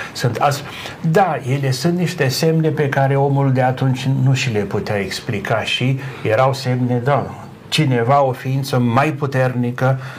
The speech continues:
controlează, să spunem, și aceste manifestări. Dar, notează autorul sacru, nu era în furtună, nu era în cutremur Dumnezeu.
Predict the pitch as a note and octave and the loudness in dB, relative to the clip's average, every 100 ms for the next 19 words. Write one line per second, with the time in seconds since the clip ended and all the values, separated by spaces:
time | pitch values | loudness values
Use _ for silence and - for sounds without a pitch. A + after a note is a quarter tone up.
0 | - - C#3 C#3 C3+ A#2+ G2+ G2 G2+ A2+ | -8 2 2 2 0 2 2 0 -2 -2
1 | A2 - F#2 - A2+ G#2+ - B2+ A2+ A2+ | -4 -8 -6 -2 -2 -2 -2 0 0 -2
2 | A#2+ G#2 - G#2+ - - - A#2+ A2+ G#2 | -2 -4 -2 -2 -4 -16 -6 0 0 -2
3 | - G#2 - A#2 F#2+ - - - - - | -6 -6 -4 -2 -2 -4 -16 -20 -18 -18
4 | - - C3+ D3 D#3 - - - - - | -10 0 2 2 -2 -10 -14 -14 -14 -10
5 | C#3 B2+ G2 G2 B2+ C3+ B2+ A#2 G#2 A2 | -2 0 0 2 2 2 2 2 2 0
6 | A2 G#2+ A2+ G#2+ F#2+ - F#2+ F#2 F#2+ F2+ | 0 0 -2 -2 -4 -2 -2 -2 -8 -8
7 | - - - - - - B2 D#3 A3 F#3+ | -12 -20 -20 -20 -6 2 4 4 4 2
8 | E3+ E3+ E3+ - D#3+ D#3+ D#3+ D#3+ D#3+ D#3 | 4 2 0 -2 -4 -2 0 2 4 2
9 | D#3 - - B2+ D#3+ F3+ F3 E3+ E3 C#3 | 0 -12 -4 2 4 6 4 4 2 2
10 | D#3+ C3+ D#3+ D#3+ D#3 D#3 C#3+ D3 D3+ C#3+ | -2 -2 2 2 4 2 2 0 0 0
11 | B2+ B2+ G#2+ | 2 0 0